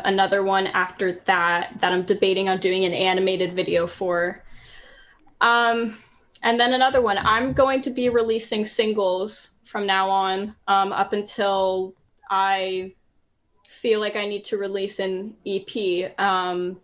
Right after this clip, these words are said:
I don't really wanna release an E P and just have two songs, then promote it, and then just, you know, throw all this other stuff that people won't pay attention to. So I'm going this route so I have more people really being like, well,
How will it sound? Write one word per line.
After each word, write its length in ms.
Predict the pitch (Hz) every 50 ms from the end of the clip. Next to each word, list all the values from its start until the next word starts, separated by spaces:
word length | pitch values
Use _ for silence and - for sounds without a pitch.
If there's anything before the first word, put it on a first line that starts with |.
| _ _ -
I 100 | 220 214
don't 140 | 214 214 214
really 200 | 220 214 220 214
wanna 260 | 220 214 208 214 208
release 420 | 202 202 202 208 202 202 208 -
an 140 | 202 202 185
E 180 | - 202 196 196
P 240 | - - 220 202
and 100 | 202 190
just 200 | 185 190 190 -
have 380 | 208 190 185 185 180 175 - -
two 200 | - - - 196
songs, 320 | 190 - - 196 190 190 185
then 140 | 185 180 175
promote 400 | - 190 190 185 185 185 190 190
it, 100 | 190 180
and 140 | 180 180
then 100 | 185 180
just, 320 | 175 175 180 180 175 - -
you 80 | 190
know, 160 | 180 180 175 180 175 -
throw 240 | 190 190 190 185 185
all 160 | 185 180 175
this 180 | 180 185 175 -
other 180 | 190 185 185
stuff 300 | 175 - - 190 185 190
that 140 | - 190 -
people 260 | - 196 185 - 190
won't 300 | 180 185 185 180 175 -
pay 420 | - - 262 190 190 190 190 185 185 -
attention 400 | - - - 190 185 - 226 226 233
to. 300 | - 269 254 269 302 311 _ _ _ _ _ _ _
So 220 | - - 202 185
I'm 120 | 185 185 196
going 520 | 196 220 202 202 202 196 196 196 190 190 -
this 240 | 190 185 - - -
route 400 | 196 190 185 190 185 185 - -
so 500 | - - 196 180 180 180 180 180 175 -
I 120 | - 185
have 260 | 180 185 185 180 175 -
more 140 | 175 170
people 440 | 170 - - 180 175 - 175 175 175
really 280 | 180 175 170 170 175 170
being 320 | 170 - 170 165 165 165
like, 260 | 160 160 170 170 -
well, 400 | - 170 170 170 165 170 175 -